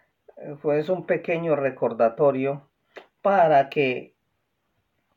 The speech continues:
recordemos un poco de que cuál fue la, la, la, la muerte y resurrección de Jesucristo,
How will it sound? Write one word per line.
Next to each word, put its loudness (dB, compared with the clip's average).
recordemos -2
un -6
poco 0
de -4
que -6
cuál 2
fue 0
la, 0
la, -4
la, 0
la -2
muerte -4
y -8
resurrección -8
de -6
Jesucristo, -12